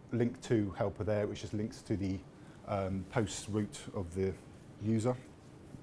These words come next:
Um, so now I've, I've, I've moved a lot of this code into a separate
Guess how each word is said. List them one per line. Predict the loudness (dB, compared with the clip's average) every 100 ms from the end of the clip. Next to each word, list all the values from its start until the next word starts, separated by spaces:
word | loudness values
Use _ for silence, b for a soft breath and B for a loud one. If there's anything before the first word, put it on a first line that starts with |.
| -16 -18 -18 -14 B B B B B
Um, | 8 10 10 8 6 4 -2 -18 -18 -16 -18 -18 -18 B B B B B B B B B B B B B B B B -18 -18 -18 -12
so | 10 12
now | 12 12 10
I've, | 8
I've, | 6 4 2
I've | 2 8
moved | 8 8
a |
lot | 4
of |
this | 2
code | 4 4 6
into | 2 2 0
a |
separate | 2 0 2 0